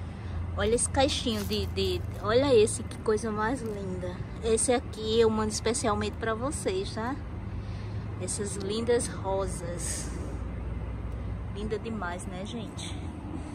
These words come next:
Queria mostrar mais pra vocês, mas é tudo repetitiva, tá vendo? São todas... Aqui não há muitas rosas.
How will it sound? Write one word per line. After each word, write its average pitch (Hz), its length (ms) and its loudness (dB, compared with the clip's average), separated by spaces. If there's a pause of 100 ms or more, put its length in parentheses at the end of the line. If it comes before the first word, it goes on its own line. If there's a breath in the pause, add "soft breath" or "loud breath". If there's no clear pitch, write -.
(180 loud breath)
Queria 240 200 0
mostrar 254 360 2
mais 269 200 4
pra 247 180 4
vocês, 247 440 0
mas 233 340 4
é 240 80 8
tudo 262 240 2
repetitiva, 226 840 0
tá 202 120 4
vendo? 190 460 4
São 208 380 -2 (100)
todas... 226 720 2 (480 loud breath)
Aqui 208 240 -2
não 220 180 4
há 226 100 8
muitas 208 560 2
rosas. 190 420 0